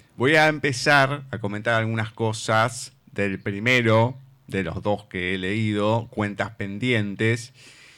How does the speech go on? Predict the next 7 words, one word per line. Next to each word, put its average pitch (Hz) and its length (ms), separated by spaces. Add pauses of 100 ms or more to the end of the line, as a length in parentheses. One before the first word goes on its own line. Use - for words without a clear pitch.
(280)
y 190 320 (640)
vas 139 160
planteando 135 1040
en 104 180
muchos 120 640
de 120 160
ellos 113 800